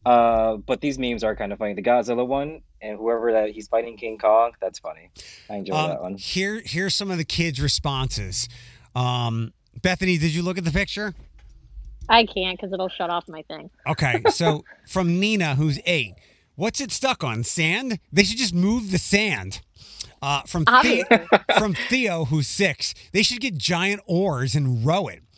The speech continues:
Speaker 2: Um, from
Speaker 1: That's
Speaker 2: Har-,
Speaker 1: funny.
Speaker 2: from Harper, thirteen,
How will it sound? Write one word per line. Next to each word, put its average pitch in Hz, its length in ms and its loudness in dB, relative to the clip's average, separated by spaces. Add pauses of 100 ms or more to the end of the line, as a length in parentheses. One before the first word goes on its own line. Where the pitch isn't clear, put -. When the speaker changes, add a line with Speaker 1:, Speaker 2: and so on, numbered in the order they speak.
(540)
Speaker 2:
Um, 143 460 0 (320)
from - 220 0
Speaker 1:
That's 104 380 6
Speaker 2:
Har-, 95 140 2
Speaker 1:
funny. 98 200 0
Speaker 2:
from 180 260 -2
Harper, 196 440 -2
thirteen, 151 680 0